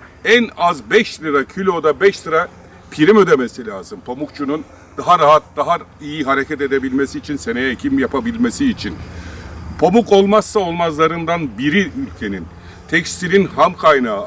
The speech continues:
a-, e, ana ham maddesi. Ve üstüne üstlük o kadar artı değeri var ki, e, pasafından, e, ecza pamuğu elde edilir. E, küspesinden, e, çekirdeğinden küspe ve çe-, e, pamuk yağı elde edilir.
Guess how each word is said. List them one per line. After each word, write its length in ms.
a-, 120
e, 520
ana 280
ham 140
maddesi. 560
Ve 60
üstüne 420
üstlük 460
o 80
kadar 280
artı 320
değeri 280
var 220
ki, 120
e, 40
pasafından, 760
e, 360
ecza 260
pamuğu 380
elde 220
edilir. 280
E, 400
küspesinden, 760
e, 420
çekirdeğinden 800
küspe 380
ve 180
çe-, 280
e, 40
pamuk 380
yağı 300
elde 180
edilir. 280